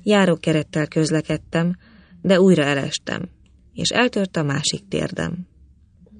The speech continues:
Ez a baleset sorozat jelentősen megváltoztatta az addigi életemet, mert járóképtelenné váltam. Nem volt mit tenni. Vásároltam egy személyi számítógépet,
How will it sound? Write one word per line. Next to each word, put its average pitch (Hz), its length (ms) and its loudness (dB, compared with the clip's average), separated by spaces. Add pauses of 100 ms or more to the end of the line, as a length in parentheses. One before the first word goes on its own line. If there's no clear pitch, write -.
(880)
Ez 285 200 2
a 247 60 4
baleset 208 460 2
sorozat 196 460 2
jelentősen 165 560 2
megváltoztatta 147 840 -2
az 143 80 -2
addigi 143 440 -2
életemet, - 640 -6 (580)
mert 202 240 0
járóképtelenné 147 960 0
váltam. - 640 -6 (640)
Nem 214 220 4
volt 165 200 2
mit 143 220 -6
tenni. 131 440 -4 (800)
Vásároltam 214 800 2
egy 175 140 2
személyi 185 520 2
számítógépet, 185 960 0